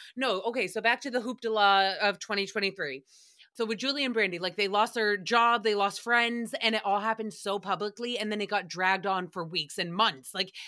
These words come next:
that is awful. And Jeff even said, remember when he was, like, talking to somebody about it, and he was like, "Well, yeah," oh, to Heather. It was to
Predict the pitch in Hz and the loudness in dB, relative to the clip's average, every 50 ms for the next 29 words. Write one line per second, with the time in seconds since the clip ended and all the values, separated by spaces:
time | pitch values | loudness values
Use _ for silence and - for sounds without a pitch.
0 | - - 220 226 240 240 240 240 196 - - _ _ - 208 196 214 202 - - | -6 -2 0 2 2 2 0 -2 -4 -6 -14 _ _ 0 4 4 4 4 2 -2
1 | 208 160 143 147 - - - - 233 233 220 202 160 233 247 262 262 311 285 233 | -6 -6 -6 -6 -8 -10 -10 -6 -4 -4 -4 -2 0 0 0 0 0 -2 -4 -2
2 | 254 247 226 - 262 247 226 196 - - - - - - 214 226 247 294 311 294 | -2 -2 0 2 4 4 4 2 -2 -10 -12 -16 -8 -2 -2 -2 -2 -2 -4 -4
3 | 302 285 277 277 254 254 226 247 240 233 226 226 - - - - - - 240 240 | -4 -2 -2 -2 -2 -2 -2 0 2 2 2 0 -4 -16 -20 -16 -8 -4 -4 -4
4 | 233 - 262 247 233 220 - 247 240 226 220 220 202 196 190 180 185 180 190 208 | -2 -2 -4 -4 -4 -4 -4 -4 -2 0 0 0 2 2 2 2 0 0 -2 -2
5 | 214 208 185 214 202 - _ _ _ _ _ - 190 226 226 220 214 202 202 190 | -2 -2 0 0 -2 -2 _ _ _ _ _ -6 0 2 4 4 4 2 0 -2
6 | - _ _ _ _ _ _ _ 202 202 208 190 196 247 262 233 - 254 294 302 | -6 _ _ _ _ _ _ _ -20 -20 -12 -4 -2 0 0 2 2 2 2 2
7 | 247 - 359 339 339 403 539 523 523 254 202 226 294 381 381 - 480 | 2 2 2 4 6 6 6 6 4 2 2 2 0 -2 0 0 0